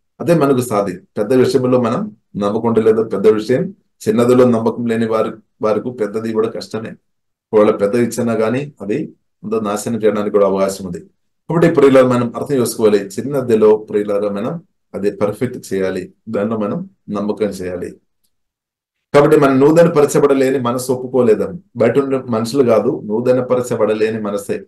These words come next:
చాలాసారి అడ్డుపడతాయి అన్నమాట. Fear తీసుకొని, అనుమానాలు తీసుకొని, అవిశ్వాసాలు తీసుకొని, అబ్బో ఏమవుతాయి అని tension తీసుకొని వచ్చి అది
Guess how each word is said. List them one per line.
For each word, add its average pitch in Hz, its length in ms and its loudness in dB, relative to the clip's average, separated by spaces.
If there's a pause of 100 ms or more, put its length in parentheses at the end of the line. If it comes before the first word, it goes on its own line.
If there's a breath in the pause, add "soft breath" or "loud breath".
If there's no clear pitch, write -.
(800)
చాలాసారి 110 500 0
అడ్డుపడతాయి 101 540 -4
అన్నమాట. 90 280 -12 (640)
Fear 107 280 0
తీసుకొని, 98 600 -6
అనుమానాలు 104 540 -2
తీసుకొని, 95 760 -6
అవిశ్వాసాలు 101 640 0
తీసుకొని, 95 640 -10 (180)
అబ్బో 107 260 0
ఏమవుతాయి 95 580 -4
అని 92 240 -12 (280)
tension 104 320 -4
తీసుకొని 95 400 -6
వచ్చి 131 360 -8 (460)
అది 95 200 -8